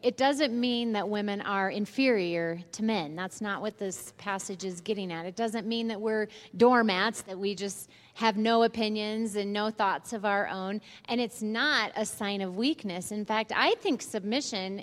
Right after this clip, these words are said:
is a sign of great strength. It's hard to be submissive. And so when I think about being submissive to your leadership, I think, wow,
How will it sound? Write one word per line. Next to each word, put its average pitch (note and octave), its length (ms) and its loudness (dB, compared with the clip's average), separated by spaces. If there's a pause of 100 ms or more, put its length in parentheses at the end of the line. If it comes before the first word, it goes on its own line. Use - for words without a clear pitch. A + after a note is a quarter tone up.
is G#3+ 160 -2
a G#3 80 -4
sign A3+ 340 -4
of F#3 160 -6
great G3+ 320 -2
strength. - 540 -6 (300)
It's F#4 260 2
hard E4+ 480 6
to C4+ 100 0
be F#3+ 200 0
submissive. F3 680 -6 (360)
And G#3+ 140 2
so A#3 280 4
when A3+ 160 2
I C#4+ 160 4
think D4 240 0
about A3 500 4 (1000)
being B3 300 0
submissive A#3 560 -2
to A#3 140 -6
your A3+ 240 2
leadership, A#3 560 0
I G3+ 100 -2
think, F#3+ 220 -8
wow, G3 440 6